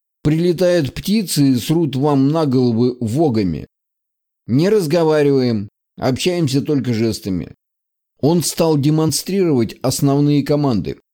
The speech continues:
Остановились, присели. Продолжаем движение. Карту первых трех дней можно посмотреть в файле «Дополнительные материалы»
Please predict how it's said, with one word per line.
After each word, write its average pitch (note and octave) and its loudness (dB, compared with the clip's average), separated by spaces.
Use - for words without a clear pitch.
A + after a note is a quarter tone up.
Остановились, C#3+ 0
присели. G#2+ 0
Продолжаем C3+ 2
движение. A#2+ -2
Карту E3+ 0
первых D3+ 0
трех C#3+ 0
дней E3+ 2
можно B2 2
посмотреть C3 0
в - -12
файле B2 0
«Дополнительные A#2+ 2
материалы» B2+ 0